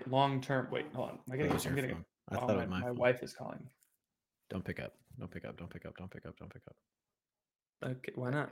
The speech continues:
Speaker 2: No, you, uh, you put, you
Speaker 1: Oh.
Speaker 2: should pick. It's your wife. Why are you listening to me?
Speaker 1: <laughs> Hi, Phoebe. Hey.
Speaker 2: <laughs>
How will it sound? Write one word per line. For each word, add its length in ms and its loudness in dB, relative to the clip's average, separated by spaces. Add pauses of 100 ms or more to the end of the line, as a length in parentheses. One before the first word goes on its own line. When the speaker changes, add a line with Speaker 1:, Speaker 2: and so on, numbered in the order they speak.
Speaker 2:
No, 120 12
you, 180 6
uh, 180 8
you 140 4
put, 200 8
you 100 12
Speaker 1:
Oh. 20 12
Speaker 2:
should 160 12
pick. 100 12
It's 100 8
your 100 12
wife. 260 12
Why 80 12
are 40 12
you 80 12
listening 240 12
to 40 10
me? 220 8 (280)
Speaker 1:
<laughs> 720 -2
Hi, 200 12
Phoebe. 260 10
Hey. 160 12
Speaker 2:
<laughs> 40 0